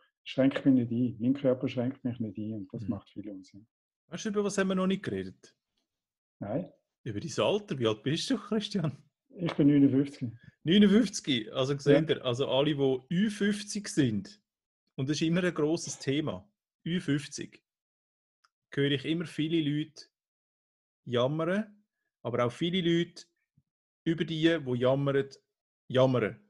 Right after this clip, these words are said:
Speaker 2: <laughs> Also beide Seiten in dem Sinn. Also nicht, es ist dann nicht das Jammern, es ist mehr so ein, ein Unverständnis für die, die jammern. Und,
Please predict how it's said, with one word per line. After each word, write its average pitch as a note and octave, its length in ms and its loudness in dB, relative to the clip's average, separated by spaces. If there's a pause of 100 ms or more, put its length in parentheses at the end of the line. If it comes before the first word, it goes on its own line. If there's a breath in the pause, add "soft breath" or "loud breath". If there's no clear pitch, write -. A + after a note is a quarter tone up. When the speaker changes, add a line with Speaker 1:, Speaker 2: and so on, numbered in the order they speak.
Speaker 2:
<laughs> - 100 -18
Also G#3 480 4
beide D#3 380 6
Seiten D3 320 0
in D3 60 4
dem C#3+ 180 6
Sinn. B2 260 -2 (300 loud breath)
Also C#3 180 0
nicht, D#3 220 2
es C#3 160 -8
ist C#3 120 -6
dann C#3+ 100 -2
nicht C3 140 0
das A#2+ 120 -8
Jammern, D3+ 300 2
es C#3+ 120 0
ist B2 140 -6
mehr C#3 180 -2
so C#3+ 140 -4
ein, B2 100 -6 (160)
ein C#3 80 -8 (140)
Unverständnis D3+ 920 -4
für C#3 120 -6
die, C3+ 200 -4
die B2 180 -4
jammern. A2+ 480 -4
Und, B2+ 280 -8